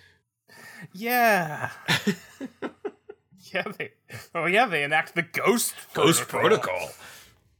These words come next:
Speaker 2: Expect, like, a little ding to go off or something.
Speaker 1: I also like the introduction of the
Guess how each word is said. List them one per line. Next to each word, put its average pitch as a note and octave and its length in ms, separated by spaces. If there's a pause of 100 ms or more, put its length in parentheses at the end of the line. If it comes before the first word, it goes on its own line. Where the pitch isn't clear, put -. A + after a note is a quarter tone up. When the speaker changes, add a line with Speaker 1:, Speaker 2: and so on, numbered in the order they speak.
(380)
Speaker 2:
Expect, - 320
like, C#3 160
a C3 60
little A#2+ 240
ding G#2+ 400
to G2 80
go F#2+ 200
off F2+ 220
or F#2+ 80
something. - 340 (320)
Speaker 1:
I E3+ 160
also A#3 240
like A#3 200
the G3+ 160
introduction F3 580
of D3+ 160
the C3+ 260